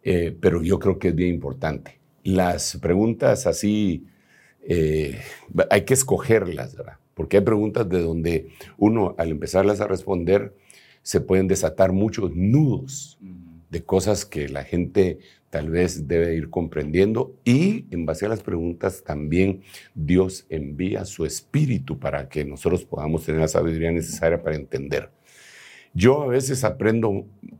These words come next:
Speaker 1: más en base a las preguntas que me hacen que lo que estudio,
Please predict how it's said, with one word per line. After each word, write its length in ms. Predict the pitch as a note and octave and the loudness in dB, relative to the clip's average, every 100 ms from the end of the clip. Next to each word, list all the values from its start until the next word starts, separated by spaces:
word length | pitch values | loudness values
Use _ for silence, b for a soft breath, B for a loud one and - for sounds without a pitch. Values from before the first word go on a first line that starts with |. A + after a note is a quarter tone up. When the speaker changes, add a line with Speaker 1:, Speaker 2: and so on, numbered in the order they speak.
| - | -2
Speaker 1:
más 600 | F#2 G2+ E3+ - - - _ _ _ _ _ _ _ _ _ _ _ _ _ | 4 4 4 -2 -4 -12 _ _ _ _ _ _ _ _ _ _ _ _ _
en 240 | F#2+ F#2 | 4 6
base 220 | F#2 G2 | 4 4
a 40 | A2+ | 2
las 160 | G2+ | 0
preguntas 440 | - E2 G2 G2+ - | 0 -2 0 0 -2
que 120 | E2 | -4
me 160 | D#2+ E2 | -2 2
hacen 400 | A2+ - E2+ - - _ _ _ _ _ _ _ _ | 0 0 -6 -10 -20 _ _ _ _ _ _ _ _
que 140 | - F2 | 2 2
lo 160 | D#2+ | 2
que 340 | - D2+ C#2+ C2 | 0 0 0 0
estudio, 680 | C#2+ - G#2 G2+ D#2+ C#2+ - | -2 0 4 4 2 -4 -16